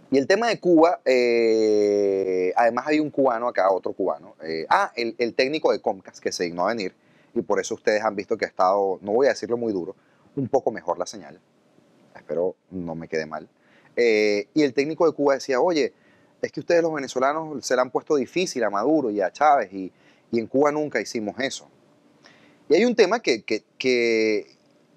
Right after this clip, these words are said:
que cabe destacar de entre todo esto, ¿no?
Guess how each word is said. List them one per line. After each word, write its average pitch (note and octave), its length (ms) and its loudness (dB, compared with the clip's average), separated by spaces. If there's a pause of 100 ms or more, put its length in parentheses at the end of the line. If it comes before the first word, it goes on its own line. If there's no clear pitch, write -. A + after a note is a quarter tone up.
(120)
que D3 180 -2
cabe G#3 360 2
destacar C3+ 560 0
de G#2+ 80 -6
entre G2 220 -8
todo A#2+ 300 2
esto, F#2 220 -8
¿no? F3+ 160 -4